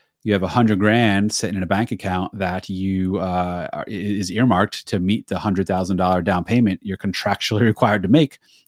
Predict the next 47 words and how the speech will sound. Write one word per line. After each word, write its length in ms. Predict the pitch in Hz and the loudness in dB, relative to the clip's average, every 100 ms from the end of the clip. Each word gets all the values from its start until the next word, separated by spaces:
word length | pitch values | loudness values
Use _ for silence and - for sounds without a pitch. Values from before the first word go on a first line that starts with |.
| _ | _
when 140 | 101 | 2
you 60 | 101 | 2
close 300 | 95 110 101 | 2 2 4
on 80 | 101 | 2
your 100 | 92 | 2
house 280 | 101 90 80 | 2 0 -2
in 40 | |
six 220 | - - | -8 -8
months. 320 | 87 - - - _ _ - - - _ _ | -12 -12 -14 -18 _ _ -20 -20 -20 _ _
You 200 | - 104 | -2 2
have 200 | 98 95 | 4 4
a 40 | 90 | 2
short 260 | - 127 | 2 2
timeline, 420 | - 139 101 90 131 | 4 4 4 2 0
you 80 | - | 0
know, 80 | 98 | 0
you 140 | 95 | 2
have 120 | 95 | 0
six 240 | - - - | 0 -4 2
months 380 | 120 110 - - _ _ _ _ | 2 2 -2 -10 _ _ _ _
for 120 | 104 | 0
when 120 | 101 | 2
you 60 | 92 | 4
need 180 | 123 | 4
that 120 | 135 85 | 4 0
money, 300 | 90 104 - _ - _ _ _ _ _ _ | -4 -6 -8 _ -20 _ _ _ _ _ _
and 100 | - | -2
you 100 | 104 | 2
have 140 | 113 98 | 4 4
low 160 | 110 | 4
risk 220 | 110 107 - | 4 2 0
capacity. 580 | - 101 101 78 71 - _ _ _ _ | 0 0 0 -6 -14 -20 _ _ _ _
You, 140 | 90 95 | -4 0
you 300 | 101 101 101 | 0 2 2
are 100 | 95 | 2
not 300 | 92 110 - | 4 2 2
in 60 | |
a 40 | 131 | 0
position, 400 | 117 123 123 107 | 2 0 0 0
let's 120 | 110 | 0
assume 160 | 107 117 | 0 0
that's 100 | 104 | 2
all 100 | 107 | 2
the 60 | |
money 140 | 104 98 | 2 0
you 80 | 90 | 0
have, 320 | 110 90 | 0 -2